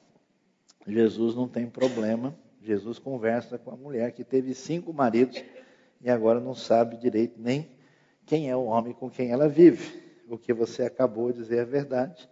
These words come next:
E Jesus fala com ela. Agora, é impressionante demais. Por quê?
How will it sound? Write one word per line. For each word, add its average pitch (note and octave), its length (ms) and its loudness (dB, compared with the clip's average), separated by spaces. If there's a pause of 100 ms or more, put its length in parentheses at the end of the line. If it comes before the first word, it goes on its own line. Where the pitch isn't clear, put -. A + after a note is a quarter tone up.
(680)
E A2+ 80 -14
Jesus A#2+ 320 -4
fala G2+ 280 0
com F#2 180 -20
ela. - 140 -20
Agora, C3 420 -2 (120)
é C3+ 180 -10
impressionante B2+ 1120 -6
demais. A2 680 -8 (120)
Por A#3+ 220 -2
quê? A#2 280 -6